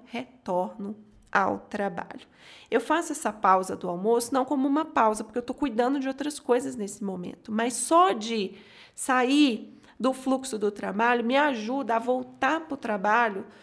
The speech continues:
já com a mente, com os pensamentos já mais, né, prontos pra segunda etapa do dia de trabalho.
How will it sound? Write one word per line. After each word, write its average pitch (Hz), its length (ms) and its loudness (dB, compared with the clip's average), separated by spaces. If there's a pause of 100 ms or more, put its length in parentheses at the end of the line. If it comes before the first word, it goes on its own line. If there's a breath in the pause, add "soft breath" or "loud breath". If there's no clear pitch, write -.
(240 loud breath)
já 233 340 2
com 247 540 -4
a 247 80 0
mente, 233 560 0
com 220 400 -2
os 233 180 -8
pensamentos 214 1040 -2
já 220 280 -2
mais, 220 600 -6 (440 loud breath)
né, 214 120 -8
prontos 233 520 0
pra 233 160 -4
segunda 220 380 -4
etapa 214 420 -4
do 202 140 -8
dia 190 240 -8
de - 120 -14
trabalho. 190 380 -8